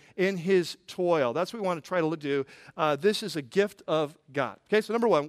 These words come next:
work is a good thing. Number two, second thing, and, and we'll probably spend some time here, I'm pretty passionate about this, that, that God cares about your work. That God,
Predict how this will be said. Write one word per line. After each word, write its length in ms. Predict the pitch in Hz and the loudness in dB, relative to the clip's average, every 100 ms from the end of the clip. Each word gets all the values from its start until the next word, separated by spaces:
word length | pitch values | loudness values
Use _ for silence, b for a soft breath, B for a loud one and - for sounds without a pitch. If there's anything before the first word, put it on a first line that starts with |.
| 156 | -2
work 260 | 190 196 - | -2 -2 0
is 320 | 180 156 - b b 156 | 0 0 -8 b b -6
a 60 | |
good 160 | 147 151 | -4 -2
thing. 160 | 147 | -2
Number 160 | 165 214 | 0 -2
two, 320 | - 220 143 B B B | 2 2 2 B B B
second 440 | - 247 262 254 | 0 2 2 0
thing, 240 | 240 233 233 | 2 2 2
and, 140 | 196 196 | -4 -2
and 80 | 185 | 0
we'll 100 | 202 | 0
probably 260 | - 226 | 0 0
spend 240 | 220 220 214 | 0 -4 -4
some 140 | 202 | -6
time 320 | - 202 208 | 0 2 2
here, 180 | 196 208 | 2 0
I'm 60 | 196 | 0
pretty 180 | 202 202 | -4 -2
passionate 420 | 202 185 180 185 | 0 0 -2 -4
about 140 | 165 | -2
this, 300 | 175 160 - B B B | 0 -2 -4 B B B
that, 160 | 190 185 | 0 2
that 240 | 190 151 | 0 0
God 420 | 139 196 220 214 - | 2 2 4 0 -4
cares 480 | - 214 185 156 | 0 2 2 0
about 360 | 202 147 151 175 | -2 0 0 -2
your 160 | 160 156 | -4 0
work. 420 | 156 123 - - _ _ _ _ _ _ _ _ - - | 0 0 -4 -20 _ _ _ _ _ _ _ _ -20 -4
That 220 | 190 151 | -2 0
God, 280 | 208 226 | 2 2